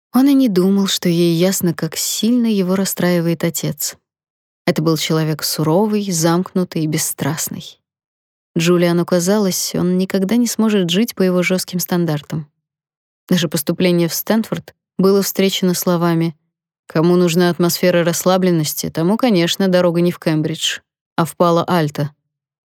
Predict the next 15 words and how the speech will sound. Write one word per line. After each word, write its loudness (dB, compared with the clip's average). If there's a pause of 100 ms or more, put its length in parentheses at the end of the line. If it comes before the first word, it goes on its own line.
(380)
Джулиан 4
так -2
и 4
не 4
понял, 0
рассердился 0
ли 2
отец -2
от -2
того, 0
что -4
сын 0
выбрал 0
другую 0
альма-матер, 0